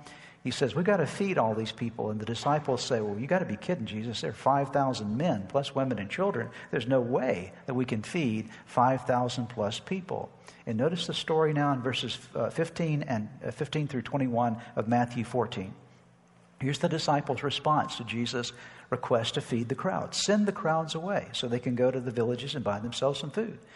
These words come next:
Jesus replied, "They do not need to go away. You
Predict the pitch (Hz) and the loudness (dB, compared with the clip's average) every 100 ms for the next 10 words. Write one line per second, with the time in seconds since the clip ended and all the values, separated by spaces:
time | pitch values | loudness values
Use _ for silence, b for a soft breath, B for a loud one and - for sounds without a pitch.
0 | B B - 165 160 139 135 - 117 104 | B B -2 0 0 -2 -2 2 2 0
1 | 98 B B B - 151 151 185 202 156 | -6 B B B 2 4 6 6 4 4
2 | 180 185 - 117 117 104 135 180 101 120 | 0 0 0 4 4 4 4 4 2 -2
3 | B B - 123 190 147 120 143 | B B -8 0 2 4 2 -2